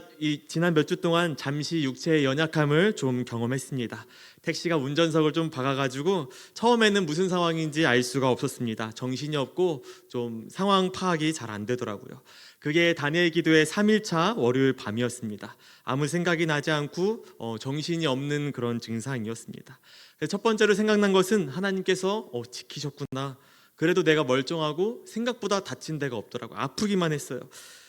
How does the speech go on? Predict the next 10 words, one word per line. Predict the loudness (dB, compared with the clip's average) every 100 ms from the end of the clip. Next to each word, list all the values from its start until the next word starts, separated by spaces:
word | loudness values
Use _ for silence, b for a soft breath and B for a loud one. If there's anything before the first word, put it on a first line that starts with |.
| B
그리고 | 2 6 6 4 -2 -2
그때 | 2 4
느꼈던 | 4 4 0 0
거는 | 0 0 -2 -4
내가 | -4 -2
기도하는 | -4 -4 2 2 2 0 -2
사람이어서 | -2 -4 -2 -2 -2 -2
지켜주셨다, | -4 -4 -4 -2 -2 -2 0 0
이게 | 2
아니라 | 0 0 -2 -4